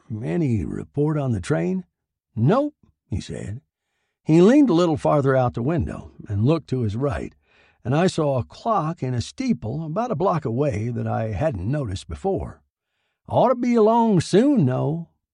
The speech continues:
He grinned at me. "Expert on sound, huh?" "Well," I said, "I wouldn't say that. But I did happen to look it up in the dictionary. I know what it means." "Uh-huh.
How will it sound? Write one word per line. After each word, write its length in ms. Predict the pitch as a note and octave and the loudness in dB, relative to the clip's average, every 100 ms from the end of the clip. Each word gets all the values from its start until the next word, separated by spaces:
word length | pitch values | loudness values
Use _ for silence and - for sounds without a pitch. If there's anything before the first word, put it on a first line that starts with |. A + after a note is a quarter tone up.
| _ | _
He 160 | D3+ D3+ | -2 -2
grinned 380 | C3+ F3 D3+ B1+ | 0 0 0 -2
at 220 | A1+ - | -6 -10
me. 240 | - - _ _ _ _ _ _ _ | -14 -14 _ _ _ _ _ _ _
"Expert 580 | G3+ A#3 - - A3 G#3 | 0 0 -4 0 2 4
on 340 | G3 F3+ E3 | 4 4 4
sound, 680 | - C#4 C#4 C#3+ A2 G2+ G2 | 2 0 0 -2 -2 -2 -2
huh?" 380 | C3+ F#3 A#3 A#3 _ _ _ _ _ _ _ _ | -2 -4 -8 -10 _ _ _ _ _ _ _ _
"Well," 520 | E2+ D2+ G1+ G1+ - _ _ - | -6 -4 -4 -8 -12 _ _ -14
I 160 | G1+ | -14
said, 400 | - G1+ G1+ - _ _ _ - | -14 -14 -16 -18 _ _ _ -8
"I 120 | - | -6
wouldn't 340 | D2 A#1 G1+ | -4 -6 -8
say 220 | - G1+ G1+ | -10 -12 -12
that. 340 | G1+ - - _ _ _ _ _ | -12 -12 -16 _ _ _ _ _
But 160 | C#3 E3 | 2 2
I 60 | D#3+ | 2
did 200 | C4+ A#2 | 0 0
happen 340 | C3+ C3 G2 | -2 -4 -6
to 80 | A#1+ | -6
look 320 | C3 D#3+ - | -2 -2 0
it 80 | A#2+ | -2
up 160 | C3 | -2
in 80 | A2+ | -6
the 100 | A#1 | -8
dictionary. 720 | - F3+ - F#2 G1+ - - _ - | -4 -4 -6 -12 -12 -12 -14 _ -14
I 180 | A2 C3+ | -10 -6
know 180 | C3+ D3+ | -2 0
what 180 | C#3+ G#2+ | 0 0
it 100 | - | -2
means." 560 | - G3 - G1+ - _ _ _ | 0 0 -2 -8 -14 _ _ _
"Uh-huh. 760 | D3+ D#3+ D#3+ D3+ F#3+ A3 B3 | -2 2 4 4 2 -2 -6